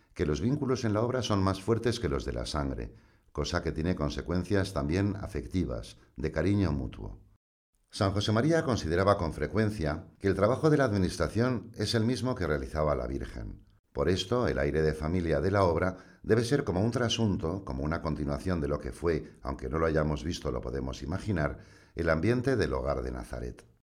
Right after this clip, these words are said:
Aunque al trabajo propio de la administración de los centros se le llame de distintas maneras en las diferentes culturas, las numerarias auxiliares en realidad sois hermanas, madres,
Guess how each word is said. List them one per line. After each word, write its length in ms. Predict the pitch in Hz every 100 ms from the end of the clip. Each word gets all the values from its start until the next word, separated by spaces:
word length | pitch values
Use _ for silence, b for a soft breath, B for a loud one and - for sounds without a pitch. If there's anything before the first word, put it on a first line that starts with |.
| _
Aunque 260 | - 87 85
al 100 | 80
trabajo 380 | 73 87 104 113
propio 380 | - 92 104 98
de 100 | 90
la 80 |
administración 720 | 90 80 76 - 71 87 95 95
de 80 |
los 200 | 80 78
centros 540 | 85 85 78 73 67 -
se 160 | - 82
le 100 | 80
llame 240 | 95 110
de 160 | 95 85
distintas 500 | 80 107 107 113 90
maneras 460 | 87 98 98 82
en 60 | 80
las 160 | 71 73
diferentes 480 | 71 78 90 -
culturas, 720 | - 78 80 73 62 - - _ _ -
las 200 | 92 95
numerarias 420 | 101 117 147 131
auxiliares 600 | 117 - 90 117 127 -
en 100 | 87
realidad 440 | 73 73 85 104
sois 340 | 98 107 113 117
hermanas, 640 | 64 73 76 64 57 -
madres, 560 | 69 82 73 58 -